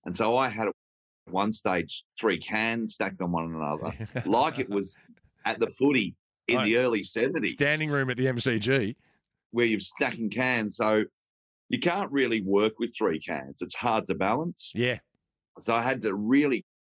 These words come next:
Speaker 1: chug one and then get stuck into the second one. And, you know, if you're sculling beer, you, it's see you later time. And we probably after the gig went and had another couple of beers. And then I was going to see Sam Pang and Kitty Flanagan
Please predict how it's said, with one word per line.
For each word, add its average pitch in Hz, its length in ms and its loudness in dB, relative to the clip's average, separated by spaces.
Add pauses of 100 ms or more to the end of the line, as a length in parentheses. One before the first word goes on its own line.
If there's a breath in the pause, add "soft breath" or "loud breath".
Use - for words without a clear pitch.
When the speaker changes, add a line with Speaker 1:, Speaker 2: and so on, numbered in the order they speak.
(340)
Speaker 1:
chug 117 420 0
one 98 420 0 (480 soft breath)
and 101 80 -2
then 110 160 4
get 113 200 0
stuck 127 320 -2
into 113 180 2
the 101 80 4
second 101 480 0
one. 82 340 0 (400)
And, 98 160 2
you 107 100 4
know, 90 160 0
if 98 100 -2
you're 92 80 -6
sculling 101 580 -4
beer, 76 260 -2 (480)
you, 85 180 0 (100)
it's - 240 -2
see 107 180 2
you 73 200 -2
later 78 240 0
time. 62 380 -6 (100)
And 101 340 -2
we 131 280 0 (580)
probably 131 400 2
after 120 320 -2
the 110 100 -2
gig 98 240 2
went 104 160 0
and 98 80 -2
had 101 100 0
another 98 260 0
couple 92 320 -2
of 82 80 -6
beers. 98 360 4 (1000)
And 101 120 0
then 123 120 4
I 127 80 4
was 120 140 0
going 101 200 0
to 98 60 0
see 95 220 0
Sam 98 420 -2
Pang 101 320 -2
and 82 140 -4
Kitty 95 260 0
Flanagan 92 600 -4